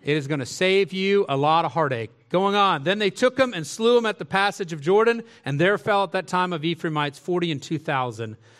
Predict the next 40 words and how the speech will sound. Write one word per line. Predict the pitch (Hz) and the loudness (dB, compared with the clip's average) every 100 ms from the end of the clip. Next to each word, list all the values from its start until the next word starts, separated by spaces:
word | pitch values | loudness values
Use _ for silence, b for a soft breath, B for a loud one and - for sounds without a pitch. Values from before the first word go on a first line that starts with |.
| b - | b -8
And | 127 | -2
Jephthah | 151 185 208 | 0 0 -2
judged | 160 185 196 - | -2 0 -2 -2
Israel | 185 151 156 | -2 0 -4
six | 143 185 - 175 | -2 -4 -4 -4
years. | 139 123 117 - b b b | -2 -2 -6 -12 b b b
Then | 147 185 | -2 0
died | 180 180 170 | 2 0 0
Jephthah | 135 170 165 165 | -2 -2 -2 -8
the | 151 | -2
Gileadite | 156 160 147 139 139 143 - | 0 0 0 0 0 -2 -6
and | 135 | -10
was | 120 | -4
buried | 147 160 165 143 | 0 2 2 0
in | |
one | 147 | -4
of | 139 | -6
the | 127 | -6
cities | - 147 143 139 | -4 -2 -2 -6
of | 127 | -10
Gilead." | 131 120 107 104 104 - b b b b | -6 -4 -6 -8 -12 -18 b b b b
And | - | -2
I | 185 | 0
just | 196 | 0
want | 233 226 | -4 -4
you | 226 | 0
to | |
remember | 202 185 196 185 190 | 0 2 -2 -2 -2
Ephraim's | 196 190 202 185 160 | -4 -2 -2 -2 -4
response | 156 - 180 160 - | -4 0 0 -2 -8
to | 156 | -2
Gideon. | 170 151 123 107 - b b - | 0 0 -4 -10 -16 b b -4
"How | 131 185 220 | 2 2 2
dare | 165 190 202 | 0 0 0
you | 190 185 | -2 -2
win | 180 | 0
a | 202 | 0
war | 170 139 131 127 123 b b b b - | 0 0 2 0 -4 b b b b -6
without | 127 131 120 | -2 0 -2
us?" | 101 - - | -10 -16 -20